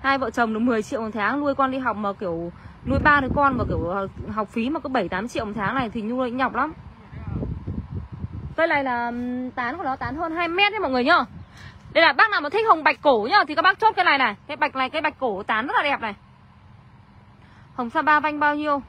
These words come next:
Hồng Sa Ba vanh hai mươi nó phải tầm hai mươi lăm triệu đấy, hai mươi, hai mươi lăm triệu. Còn hỏi cây vanh nhỏ thôi, cứ hỏi cây vanh to, thấy lúc báo giá cao lại bảo là rau giá đắt thế.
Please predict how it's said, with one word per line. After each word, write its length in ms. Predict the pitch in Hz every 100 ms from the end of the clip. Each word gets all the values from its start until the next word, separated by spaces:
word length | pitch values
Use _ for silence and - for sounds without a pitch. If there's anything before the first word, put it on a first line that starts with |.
| - - - - -
Hồng 120 | 269
Sa 80 | 330
Ba 200 | 320 330
vanh 180 | 349 339
hai 140 | 330
mươi 220 | 330 349
nó 100 | 294
phải 100 | 294
tầm 240 | 247 247 240
hai 180 | 269 311
mươi 60 |
lăm 220 | 339 311
triệu 240 | 302 302 226
đấy, 100 | 262
hai 120 | 302
mươi, 220 | 302 311
hai 100 | 294
mươi 60 | 285
lăm 160 | 277
triệu. 240 | 262 285 - - - - - - - - - - - - - - - - - -
Còn 100 | -
hỏi 180 | 247 220
cây 120 | 277
vanh 160 | 302 339
nhỏ 220 | 330 208
thôi, 320 | 294 330 339
cứ 80 | 359
hỏi 120 | 392
cây 100 | 240
vanh 180 | 294 330
to, 260 | 311 349 330
thấy 160 | 294
lúc 140 | 311 320
báo 160 | 254
giá 180 | 254 262
cao 280 | 269 339 311
lại 200 | 240 214
bảo 140 | 202
là 120 | 185 196
rau 280 | 269 285 240
giá 140 | 233
đắt 140 | 254 -
thế. 340 | 277 262 320